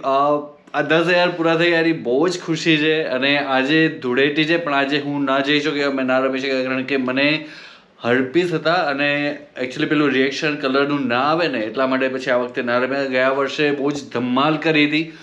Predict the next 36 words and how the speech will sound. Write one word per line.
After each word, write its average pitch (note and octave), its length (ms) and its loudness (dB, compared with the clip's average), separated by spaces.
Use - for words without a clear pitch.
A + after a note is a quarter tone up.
બહુ F#3+ 140 4
રમ્યા F#3+ 260 2
હતા, F3+ 180 2
બહુ E3 240 2
મજા A#2 140 0
આવી A2 100 0
ગઈ G2+ 80 -4
હતી, F#2+ 180 -4
ભયંકર A2 600 -2
મજા A2+ 220 0
આવી G#2+ 100 0
હતી. G#2+ 140 -8
એમ A2 160 -4
એ C3 140 0
હજી A#2+ 240 0
યાદ B2 200 2
આવે B2 200 2
કે B2 140 -4
આ A#2+ 80 0
લાસ્ટ C3 280 -2
યર C#3 100 2
જોરદાર A#2+ 440 -2
રમ્યા G2+ 280 -2
હતા. F2 200 -12
પણ E3 120 2
આ D#3+ 160 0
વખતે F3+ 440 0
હવેલીમાં E3 880 0
આ, C#3+ 120 0
અ, B2 340 2
દર્શન B2+ 340 -2
કર્યા, C#3 300 2
બહુ C#3+ 340 -2
આનંદ C#3 340 0
આવ્યો D3 240 2
ત્યાં C#3+ 220 -2